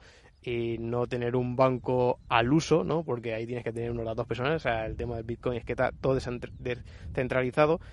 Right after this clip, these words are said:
A mí esa es la parte que más miedo me da de todo esto. Hay cosas muy positivas, pero cosas negativas como estas, y por eso también la gente se piensa que el tema de la privacidad, de que esté centralizado las compañías y tal,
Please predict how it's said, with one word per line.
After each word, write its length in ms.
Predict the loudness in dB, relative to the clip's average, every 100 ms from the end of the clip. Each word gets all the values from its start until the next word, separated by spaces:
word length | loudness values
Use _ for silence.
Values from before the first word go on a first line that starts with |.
| -12
A 100 | -2
mí 100 | 0
esa 120 | 2 4
es 60 |
la 80 | 4
parte 280 | 6 4 2
que 60 |
más 140 | 0 2
miedo 260 | 2 2
me 120 | 2 2
da 140 | 2
de 120 | 2
todo 380 | 0 0 2 0
esto. 320 | -2 -2 -6 -6 -14 -14 -18 -8
Hay 260 | 0 2 2
cosas 260 | 0 -2 0
muy 100 | 0
positivas, 420 | -2 0 2 2
pero 200 | 0 -2 -4
cosas 240 | -6 -4 -2
negativas 480 | 0 0 0 -2
como 240 | 0 0 2
estas, 380 | 2 -2 -4 -6
y 100 | -8
por 180 | -2 0
eso 100 | 2
también 220 | 2 4
la 60 | 2
gente 240 | 0 -4
se 100 | -6
piensa 300 | -6 -4 -4
que 80 | -4
el 80 | -6
tema 180 | -4 0
de 80 |
la 140 | 2 0
privacidad, 720 | 0 -4 -4 -4 2 4 2
de 140 | -2
que 180 | -6 -8 -8 -18 -18
esté 200 | -14 -6 -6 -6
centralizado 920 | -4 -2 0 -2 -2 -4 2 2 4
las 140 | 2 0
compañías 560 | -6 -2 -2 -2 -2
y 40 | 0
tal, 200 | -2